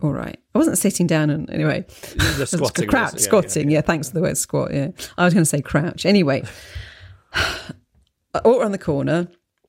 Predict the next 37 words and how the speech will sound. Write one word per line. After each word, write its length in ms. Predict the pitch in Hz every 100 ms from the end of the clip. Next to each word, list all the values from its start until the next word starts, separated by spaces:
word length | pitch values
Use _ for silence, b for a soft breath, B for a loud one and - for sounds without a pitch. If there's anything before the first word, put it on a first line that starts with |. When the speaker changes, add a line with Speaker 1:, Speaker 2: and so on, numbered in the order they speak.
| _ _ _ _ -
Speaker 1:
and 80 | 175
she 60 | -
said, 120 | 175
"Excuse 300 | - 208 156
me, 280 | 143 147 -
uh, 360 | 170 160 160 156 _ _ _ _ _ _ -
can 100 | 196
I 40 |
borrow 160 | 175 175
your 100 | 160
phone?" 500 | 160 135 - - 165 _ _ _ _ _ _ _ _ _ _ _ _ _ _ _ _ _ 196
Now, 160 | 226
I've 120 | 202
got 80 | 202
this 120 | 196 -
paranoia 720 | 208 190 175 180 147 - 143
that 180 | 160
they're 120 | 165 156
just 200 | 160 -
gonna 200 | 160 160
give 220 | 196 196
them, 120 | 143
I'm 100 | 165
gonna 120 | 165 160
give 100 | 190
them 80 | 147
a 40 |
phone 280 | - 135 139
and 80 | 151
then 100 | 147
they're 100 | 143
gonna 180 | 147
leg 280 | 147 156 151
it 160 | - -
with 120 | 143
my 120 | 143
phone. 520 | 147 170 143 143 143